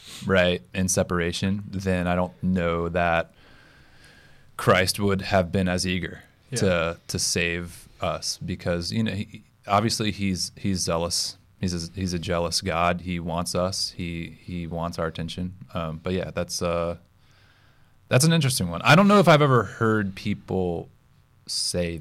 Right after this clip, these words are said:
Speaker 1: that
Speaker 2: Sure, yeah.
Speaker 1: necessarily.
Speaker 2: Yeah.
Speaker 1: But maybe if you're atheist that, you know, or, you know, agnostic or some, that could kind of be your mindset about hell.
Speaker 2: Yeah.
Speaker 1: I don't know.
Speaker 2: Yeah, I think that one's less of a statement, more of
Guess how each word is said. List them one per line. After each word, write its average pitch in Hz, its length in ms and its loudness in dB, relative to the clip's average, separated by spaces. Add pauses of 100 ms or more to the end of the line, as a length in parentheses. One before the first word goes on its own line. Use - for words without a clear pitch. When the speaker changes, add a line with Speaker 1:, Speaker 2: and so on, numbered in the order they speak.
Speaker 1:
that 76 280 -2
Speaker 2:
Sure, 110 280 -6
yeah. 123 140 0
Speaker 1:
necessarily. 80 840 -4
Speaker 2:
Yeah. 73 100 -12 (680)
Speaker 1:
But 123 260 8 (220)
maybe 120 320 4
if 110 140 0
you're 95 240 2 (240)
atheist 92 560 -4
that, 87 240 -4
you 92 100 -4
know, 85 180 -4
or, 82 460 -4
you 92 80 -6
know, 82 160 -6
agnostic 78 800 -8
or 78 200 -8
some, 85 380 -10
that 85 200 -6
could 85 220 -8
kind 87 200 -4
of 82 60 -6
be 85 80 -10
your 78 120 -8
mindset 78 400 -8
about 82 220 -6
hell. 82 220 -4
Speaker 2:
Yeah. - 220 -8
Speaker 1:
I 80 100 -2
don't 78 80 -6
know. 78 80 -8 (140)
Speaker 2:
Yeah, 151 160 4
I 147 40 2
think 185 160 4
that 147 120 2
one's 135 160 2
less 131 180 0
of 135 60 -2
a 120 60 0
statement, 120 440 -4
more 110 200 -6
of 107 120 -12